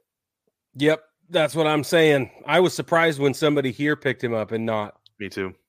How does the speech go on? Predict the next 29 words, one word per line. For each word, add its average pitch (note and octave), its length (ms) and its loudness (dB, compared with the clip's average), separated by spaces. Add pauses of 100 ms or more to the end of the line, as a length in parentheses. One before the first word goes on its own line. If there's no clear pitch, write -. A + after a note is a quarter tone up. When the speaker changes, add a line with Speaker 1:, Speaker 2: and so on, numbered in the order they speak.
(200)
Speaker 1:
you A2+ 180 -8
know, G#2 180 -4
and, G#2 200 -8
and A2 280 -10
instead G#2+ 340 -8
of F#2+ 80 -8
just F#2 220 -12
him G2 200 -6 (240)
seeking A2 400 -8
Speaker 2:
Yeah. F2+ 240 -6
Speaker 1:
his G2+ 200 -12
fortunes G#2+ 420 -8
elsewhere. G#2 480 -4 (760)
Um, C3+ 420 6 (840)
Hyunjin A#3 560 6
Ryu A3+ 500 4
left D#3+ 400 4
Wednesday's G3 800 4
start F#3+ 440 0
with E3 140 -4
forearm F3+ 640 0
tightness. C#3 960 -4 (640)
We D3 140 4
all D3 140 4
know D3 160 4
what C#3 140 0
forearm C3 400 0
tightness B2+ 460 -4
means. F#2+ 340 -8